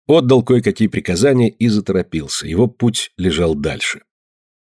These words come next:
Штаб партизан решили разместить в верстах в трех от Пихтового лога, на бывшей пасеке купца Голованова, пустовавшей уже несколько лет.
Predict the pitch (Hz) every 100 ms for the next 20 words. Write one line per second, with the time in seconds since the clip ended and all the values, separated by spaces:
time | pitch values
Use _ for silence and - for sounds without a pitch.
0 | _ _ _ _ _ _ _ - - 180
1 | 196 - 156 165 139 165 151 110 170 170
2 | 147 110 107 - 160 107 104 - 135 123
3 | - 110 123 90 - 104 - - 107 -
4 | 95 92 90 82 71 64 - _ _ _
5 | _ - 92 160 175 139 - 151 131 127
6 | 104 - - 120 95 101 95 87 73 71
7 | 69 - - 92 123 - 95 82 82 85
8 | 82 - - 76 64 -